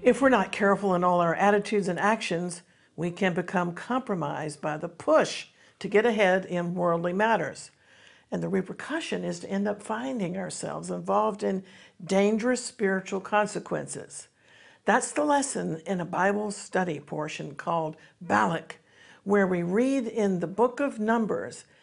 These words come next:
how an unprincipled prophet named Balaam was hired by Balak, the revengeful king of Moab, to curse the Israelites. But instead, God took hold of Balaam's tongue and made the prophet actually bless the Jews.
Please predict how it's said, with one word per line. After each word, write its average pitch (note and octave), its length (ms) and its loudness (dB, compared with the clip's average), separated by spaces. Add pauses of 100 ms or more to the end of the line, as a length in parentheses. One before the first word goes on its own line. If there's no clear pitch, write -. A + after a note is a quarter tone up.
(100)
how G3 180 2
an E3+ 200 2
unprincipled C#4 840 0
prophet - 460 0
named E3+ 380 -2
Balaam F#3 500 4 (380)
was G#3 160 0
hired C#4+ 400 0
by D3+ 300 0 (140)
Balak, F3 580 0 (500)
the F3 240 -2
revengeful F3+ 580 0
king F3+ 240 -4
of E3 80 0
Moab, G3+ 480 2 (440)
to C#4 120 0
curse D4+ 400 2
the - 200 -4
Israelites. A#3+ 680 0 (500)
But F3+ 120 0
instead, F3 800 0 (400)
God G#3+ 340 2
took A#3 240 -2
hold G#3+ 240 0
of F#3+ 140 0
Balaam's F#3 400 0
tongue C#4 460 0 (340)
and G3 200 4
made D4+ 260 6
the F4 60 6
prophet F3+ 520 2
actually G#3+ 680 0
bless G#3+ 600 2
the A3 160 0
Jews. G3 640 -2